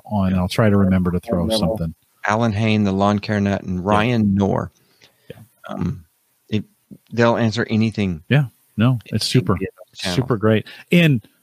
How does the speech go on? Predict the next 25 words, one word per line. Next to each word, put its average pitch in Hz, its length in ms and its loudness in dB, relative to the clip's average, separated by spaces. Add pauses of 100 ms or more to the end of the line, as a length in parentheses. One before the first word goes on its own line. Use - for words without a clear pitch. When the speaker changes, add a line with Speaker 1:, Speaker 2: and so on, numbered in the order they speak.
(200)
Speaker 1:
uh, 131 200 4
Connor 131 720 2
lives 120 520 2
in 117 280 0
Idaho, 95 680 -2
and 107 240 -2
he 139 200 -2
has, 120 360 -2
like, 113 160 -4
he's 180 220 -4
in 147 100 0
one 110 100 0
of 101 60 -4
the 92 80 -4
worst 113 680 2 (280)
lawn 107 680 0 (360)
environments 104 960 2
ever, 127 300 0
'cause 117 160 -2
his 117 120 0
growing 147 280 2
season's, 85 400 -6
like, 87 120 -10
three 104 300 -4
months. 101 540 -2